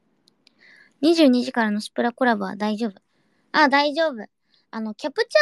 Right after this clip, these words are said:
ーボードくんがちょっと不機嫌なだけで、スイッチくんは、あの、元気にスイッチしてるんで。うん。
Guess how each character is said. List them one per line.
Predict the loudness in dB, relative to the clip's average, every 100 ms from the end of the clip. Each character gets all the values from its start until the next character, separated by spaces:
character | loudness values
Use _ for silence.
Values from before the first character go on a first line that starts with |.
| 4 4 0 0
ー |
ボ |
ー | -6
ド |
く | -10
ん | -10 0
が | 0 0
ち | -4 -14
ょ |
っ | _
と | -12
不 | -12
機 | -18 -12
嫌 | -10 -10
な | -10 -12
だ | -12
け | -12
で、 | -8 -6 -8
ス | -6 -2
イ | -2
ッ | -4
チ | -2
く | 0 2
ん |
は、 | 0
あ | -4
の、 | -6
元 | -2 -2
気 | -2
に | -6
ス | -4
イ | -8
ッ |
チ | -8 -16
し | -8
て | -6
る | -6
ん | -8
で。 | -10 _ _ _ _ _ _ _ -4
う |
ん。 | -2 -2 -4